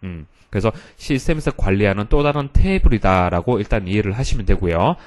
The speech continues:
자, 어떤 역할을 하는지 직접 보여드리도록 하겠습니다. 자, 드랍 테이블. 조금 전에 드랍 테이블에서 학과라는 테이블 자체를 지웠죠. 지웠는데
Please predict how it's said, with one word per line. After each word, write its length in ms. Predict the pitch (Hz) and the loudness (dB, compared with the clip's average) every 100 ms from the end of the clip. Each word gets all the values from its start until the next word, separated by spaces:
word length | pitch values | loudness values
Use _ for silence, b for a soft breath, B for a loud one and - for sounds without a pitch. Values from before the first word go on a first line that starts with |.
| B B - | B B -4
자, 140 | 92 | -2
어떤 260 | 123 160 147 | 0 0 0
역할을 260 | 147 123 | 2 0
하는지 400 | 127 123 101 90 | 0 0 0 -2
직접 300 | 95 - 123 | -2 -4 2
보여드리도록 520 | - 87 87 104 - 85 | 4 4 4 0 -2 -2
하겠습니다. 560 | 80 - 82 78 - - - - _ _ - _ _ _ _ B B B B - | -4 -10 -12 -12 -14 -18 -20 -20 _ _ -20 _ _ _ _ B B B B -2
자, 120 | 117 | 0
드랍 300 | - 180 - | 6 4 8
테이블. 440 | 202 160 92 82 - | 6 6 2 -2 -4
조금 180 | 170 160 | -2 2
전에 200 | 185 170 | 2 4
드랍 280 | - 170 - | 4 4 4
테이블에서 680 | 196 170 143 - 107 107 156 - | 4 4 2 2 2 0 -4 -8
학과라는 420 | 202 - 190 180 | -6 0 0 4
테이블 240 | 190 175 | 4 4
자체를 320 | 151 - 156 | 0 -2 -4
지웠죠. 520 | - 180 151 - 85 - B B B | 4 4 6 0 -4 -4 B B B
지웠는데 640 | - 190 196 127 117 135 | 0 4 4 2 0 -2